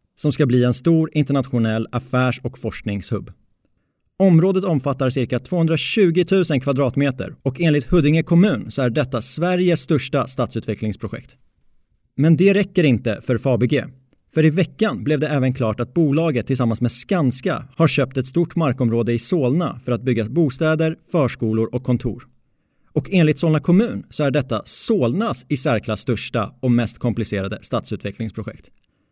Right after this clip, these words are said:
Det är gasen i botten som gäller för Fabege. Nu finns det kanske någon som tänker,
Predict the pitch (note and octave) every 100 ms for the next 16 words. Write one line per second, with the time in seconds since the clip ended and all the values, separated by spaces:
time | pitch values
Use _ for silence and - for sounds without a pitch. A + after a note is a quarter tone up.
0 | _ - B2 - E3 D#3+ D3+ D3 C3+ C3
1 | A#2 G2 - A2 A2 C3 G#2 - G#2+ G#2+
2 | G2+ G2 G#2+ - - - - - - -
3 | E2+ G2 - - - - - - - -
4 | - G#3+ G#3+ A#2+ C3 C3+ C#3 D3 D3+ D#3+
5 | E3+ F3 F3+ F#3 F#3+ F#3+ G3 G3 G3 -
6 | - - - - - - - E3 G3 G3+
7 | F#3+ F#3+ E3+ E3 D3+ D3+ D3 C3 C#3+